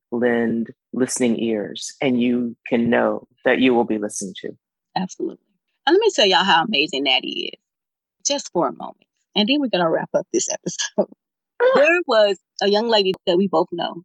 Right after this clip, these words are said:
Speaker 2: She reached out to me, and she was in crisis mode. Like, she, she desperately needed some help,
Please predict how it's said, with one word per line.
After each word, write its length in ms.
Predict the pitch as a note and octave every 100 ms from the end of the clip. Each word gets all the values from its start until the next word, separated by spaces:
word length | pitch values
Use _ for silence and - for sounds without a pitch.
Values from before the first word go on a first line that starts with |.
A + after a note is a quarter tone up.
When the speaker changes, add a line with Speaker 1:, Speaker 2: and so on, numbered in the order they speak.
| -
Speaker 2:
She 260 | - D4
reached 220 | C#4 A#3
out 160 | G3+ G3
to 100 | -
me, 240 | F3 E3+ -
and 140 | F3+
she 280 | F#3 - A#3+
was 360 | G3+ F#3+ F3+ - _ _
in 120 | F3+ F#3
crisis 480 | A3+ A#3+ - D3 -
mode. 260 | C#3+ - - _ _ _ _ _ _ _ -
Like, 160 | E3+ E3
she, 540 | - - G#3 G3+ F#3+ -
she 220 | - G3+ E3+
desperately 540 | G3+ G3+ - F#3 F3
needed 260 | F3+ F3 F3
some 180 | - F3
help, 300 | E3 -